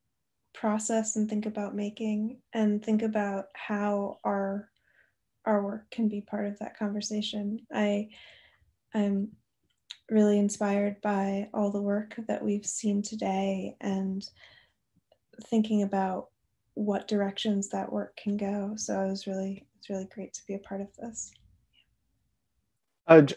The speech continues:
Speaker 2: just one thing, and I don't know if, uh, Hannah wants to do a plug, but she had a really good radio show about science fiction. And just before, before we move on,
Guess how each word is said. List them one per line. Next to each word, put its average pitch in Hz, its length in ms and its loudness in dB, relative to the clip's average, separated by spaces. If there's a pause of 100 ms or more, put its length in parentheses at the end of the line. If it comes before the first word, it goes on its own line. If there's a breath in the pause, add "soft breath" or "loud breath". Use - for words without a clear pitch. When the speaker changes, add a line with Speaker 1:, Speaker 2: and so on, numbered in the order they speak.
Speaker 2:
just 196 260 8
one 196 180 8
thing, 165 260 10
and 135 120 8
I 139 80 8
don't 160 200 8
know 143 280 4
if, 131 200 4 (240)
uh, 117 340 6 (540)
Hannah 139 240 8
wants 139 180 8
to 139 60 6
do 131 200 10
a 120 140 10
plug, 131 520 8
but 117 240 4
she 156 200 4
had 143 160 8
a 120 60 8
really 131 260 8
good 120 200 6
radio 113 380 6
show 110 260 -2
about 107 260 4
science 113 300 -4
fiction. 160 520 2 (720)
And 127 220 10
just 156 220 10
before, 147 480 12
before 131 600 10
we 127 180 10
move 123 260 6
on, 123 420 4